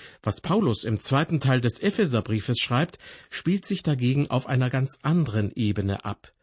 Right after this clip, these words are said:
Es geht darum, wie sich Christen, die von ihrer Sünde befreit wurden, in der Welt bewähren können. Und Paulus gibt ihnen konkrete Vorschläge,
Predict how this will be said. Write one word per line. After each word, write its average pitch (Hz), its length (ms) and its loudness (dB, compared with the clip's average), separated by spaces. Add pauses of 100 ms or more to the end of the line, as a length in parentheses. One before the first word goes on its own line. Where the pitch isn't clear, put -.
(300)
Es - 180 -8
geht - 220 -4
darum, 185 540 2
wie 107 120 0
sich 101 220 -4
Christen, 180 640 0 (260)
die 107 60 -2
von 117 200 -2
ihrer 104 260 0
Sünde 135 340 2
befreit 113 560 0
wurden, 120 380 2 (280)
in 131 200 2
der 127 220 2
Welt 107 360 0
bewähren 107 520 2
können. 120 420 -4 (580)
Und - 180 -4
Paulus 127 480 2
gibt - 240 -2
ihnen 113 280 2
konkrete 123 640 -2
Vorschläge, 113 760 0